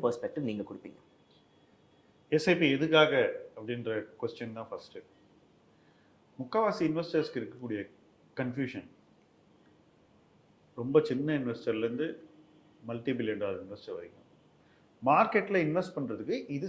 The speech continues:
Speaker 2: சரியான நேரமா? இந்த கேள்வி தான்.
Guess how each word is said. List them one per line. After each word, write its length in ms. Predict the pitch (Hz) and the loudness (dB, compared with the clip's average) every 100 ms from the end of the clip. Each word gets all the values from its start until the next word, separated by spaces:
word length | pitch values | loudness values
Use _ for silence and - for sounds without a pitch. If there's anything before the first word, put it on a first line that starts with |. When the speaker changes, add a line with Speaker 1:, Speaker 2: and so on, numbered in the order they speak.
| 190 | 2
Speaker 2:
சரியான 460 | 120 143 147 151 156 | 2 4 0 0 -2
நேரமா? 400 | 113 117 107 101 98 - - _ _ _ _ _ _ _ _ _ 123 | 0 0 -2 -6 -12 -16 -20 _ _ _ _ _ _ _ _ _ -6
இந்த 140 | 117 113 | -4 0
கேள்வி 280 | 123 117 110 | 0 2 0
தான். 100 | 104 | -4